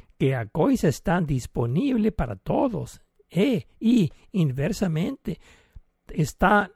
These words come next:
está nos dizendo que o que está oculto é apenas para Yod Jehová nosso Deus entender. Isso nega qualquer mesianismo do futuro,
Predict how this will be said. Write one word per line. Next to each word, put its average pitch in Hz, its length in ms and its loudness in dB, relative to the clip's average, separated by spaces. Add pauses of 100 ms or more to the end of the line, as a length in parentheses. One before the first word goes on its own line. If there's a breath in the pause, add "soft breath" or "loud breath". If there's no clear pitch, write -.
(460)
está 202 400 0
nos 156 220 2
dizendo 196 720 0
que 175 320 4 (320 soft breath)
o 208 380 10 (100)
que 170 120 0
está 139 480 0
oculto 160 580 2
é 170 240 2
apenas 175 640 -2
para 139 240 -2
Yod 151 200 0
Jehová 147 240 0 (280)
nosso 135 320 -4
Deus 139 400 -4
entender. 117 720 -6 (380)
Isso 190 320 4
nega 185 460 0
qualquer 190 640 -2
mesianismo 170 1000 -2
do 147 140 0
futuro, 262 580 0